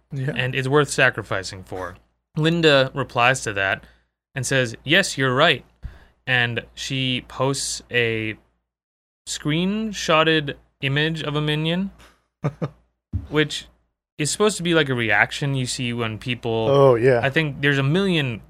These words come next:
Speaker 2: like, gifs, gifs
Speaker 1: Yes.
Speaker 2: of Minions because it's such a popular,
Speaker 1: But
Speaker 2: goofy
Speaker 1: that's,
Speaker 2: thing.
Speaker 1: that's the best she could do.
Speaker 2: But the best she could do is it's from another Minions page. It's from a Minion fan page, and it's a on your phone, mobile, Facebook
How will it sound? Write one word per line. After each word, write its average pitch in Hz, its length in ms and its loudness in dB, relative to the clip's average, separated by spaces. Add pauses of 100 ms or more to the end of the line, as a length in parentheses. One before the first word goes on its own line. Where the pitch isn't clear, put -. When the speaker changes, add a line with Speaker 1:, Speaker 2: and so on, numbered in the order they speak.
(140)
Speaker 2:
like, 110 320 -8
gifs, - 580 -2 (140)
gifs 123 280 2
Speaker 1:
Yes. 113 280 0
Speaker 2:
of 117 120 -2
Minions 104 460 -4
because 110 300 -4
it's 113 100 -6
such - 160 -6
a 117 80 -2
popular, 110 460 -2
Speaker 1:
But 98 80 -2
Speaker 2:
goofy 123 140 2
Speaker 1:
that's, 104 100 -4
Speaker 2:
thing. 107 100 -2
Speaker 1:
that's 139 140 -2
the 135 100 -2
best 127 160 0
she 131 140 -6
could 120 160 -4
do. 123 280 -2
Speaker 2:
But 151 220 2
the 143 80 -4
best 156 240 4
she 208 100 -4
could 175 180 -2
do 151 180 2
is 139 200 -2
it's 123 140 -6
from 165 240 2
another 139 380 2
Minions 123 440 -4
page. 104 440 -4
It's 107 120 -8
from 131 200 -2
a 123 60 0
Minion 123 420 -2
fan 113 340 -4
page, 101 460 -4
and 120 180 -4
it's 117 160 -4
a 117 380 0
on 139 260 2
your 147 140 2
phone, 135 420 0
mobile, 127 480 0
Facebook 120 580 -4